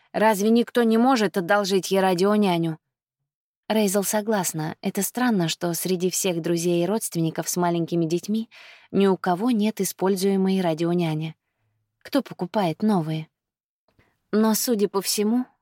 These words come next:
все радионяни в их широком кругу сейчас при деле или же сломались и отправились на свалку перед последним Песохом. Таким образом, это благое дело свалилось на Рейзел. И сделать его надо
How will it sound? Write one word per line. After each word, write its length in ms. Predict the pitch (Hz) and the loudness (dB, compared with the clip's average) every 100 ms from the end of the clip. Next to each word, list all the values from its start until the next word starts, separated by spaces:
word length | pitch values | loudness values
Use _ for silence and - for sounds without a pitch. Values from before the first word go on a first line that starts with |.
| _ | _
все 260 | - - 196 | -8 0 2
радионяни 680 | 190 180 180 185 202 202 196 | 2 2 2 2 2 2 2
в 80 | 170 | 0
их 100 | 170 | -2
широком 480 | - 185 190 180 170 | 0 0 0 -2 -2
кругу 460 | 180 180 214 208 - - - | -2 -2 -4 -6 -10 -20 -18
сейчас 400 | - 226 - 196 | -6 -4 -2 -2
при 180 | - 208 | -2 -2
деле 400 | 190 185 151 143 _ _ _ | 0 0 -2 -8 _ _ _
или 200 | - 247 | -2 0
же 140 | 233 220 | 2 0
сломались 720 | - 233 214 160 143 - - _ _ | 0 0 0 0 -4 -12 -14 _ _
и 100 | - | -4
отправились 680 | 185 180 - 180 170 170 165 | -2 -2 0 0 0 -2 -4
на 140 | 185 170 | -6 -6
свалку 540 | 165 190 202 180 151 _ | -4 -4 -4 -6 -10 _
перед 260 | 175 160 - | -2 -2 -2
последним 600 | 180 - 175 156 180 180 | -6 -2 -2 0 -2 0
Песохом. 640 | 214 185 147 - 147 143 _ _ _ _ - | -2 -4 -8 -10 -14 -14 _ _ _ _ -4
Таким 380 | 185 - 180 | -2 0 2
образом, 540 | 180 214 196 170 180 175 _ - | 2 2 -2 -2 -4 -8 _ -8
это 220 | 262 - | -6 -4
благое 500 | 202 196 180 185 170 | 0 0 2 2 2
дело 320 | 147 185 247 | 2 -2 -2
свалилось 640 | 233 - 180 180 196 190 - | -4 -4 -2 -2 -2 -2 -2
на 180 | 175 175 | -2 -2
Рейзел. 420 | 156 143 - - _ _ _ _ _ _ _ | -2 -4 -8 -12 _ _ _ _ _ _ _
И 120 | 185 | -2
сделать 500 | 165 151 202 247 247 | 0 0 0 0 -2
его 180 | 240 240 | -2 0
надо 360 | 233 240 233 | 2 0 -2